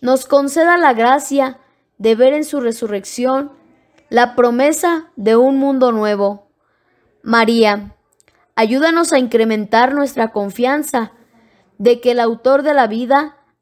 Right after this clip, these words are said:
ha resucitado. Ruega para que siempre lo veamos vivo en nuestros hermanos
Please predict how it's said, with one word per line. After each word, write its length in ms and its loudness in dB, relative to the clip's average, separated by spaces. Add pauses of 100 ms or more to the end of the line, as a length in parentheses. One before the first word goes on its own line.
(120)
ha 180 2
resucitado. 1000 -4 (1000)
Ruega 460 4
para 260 2
que 120 -4
siempre 680 -4 (280)
lo 180 0
veamos 420 0
vivo 300 -2
en 100 -2
nuestros 360 -6
hermanos 680 -2